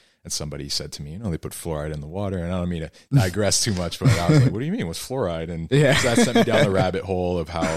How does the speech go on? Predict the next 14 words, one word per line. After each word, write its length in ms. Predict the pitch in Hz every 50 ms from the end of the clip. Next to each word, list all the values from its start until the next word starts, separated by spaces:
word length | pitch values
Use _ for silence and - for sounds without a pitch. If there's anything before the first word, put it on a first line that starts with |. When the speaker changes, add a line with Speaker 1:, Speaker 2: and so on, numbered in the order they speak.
| 80 78 76
Speaker 1:
there's 200 | 80 78 76 82
all 80 | 78 76
these 160 | 78 - -
things 220 | 135 127 117 101
going 160 | 107 101 95
on 120 | 92 87 82
in 60 | 78
this 120 | 82 - -
world 440 | 131 143 143 135 131 127 123 117 101
and, 300 | 90 85 82 78 78 76 - _ _ _ _ _ _ _ _ _ -
you 100 | 92 87
know, 220 | 82 78 76 76
the 160 | 73 76 76
system, 580 | - - - - 101 - - - 104 92 87